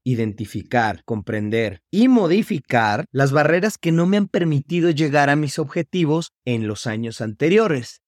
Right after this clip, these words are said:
En otras palabras, este año quiero tener la conciencia de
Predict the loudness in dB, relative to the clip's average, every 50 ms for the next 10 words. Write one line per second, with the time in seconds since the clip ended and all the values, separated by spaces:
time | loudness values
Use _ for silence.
0 | _ _ _ -12 -10 -8 -2 0 0 0 0 0 0 0 0 0 _ 0 2 2
1 | 4 4 4 4 4 4 2 0 0 -6 _ -2 -2 -2 -2 0 0 2 2 4
2 | 4 4 2 2 2 2 0 2 2 0 0 0 0 0 2 2 2 2 0 0
3 | 0 -4 -4 -2 0 0 0 0 -2 -4 -4 -2 -2 0 0 0 -2 -2 0 0
4 | 0 2 0 -2 -6 _ -10 -6 -6 -6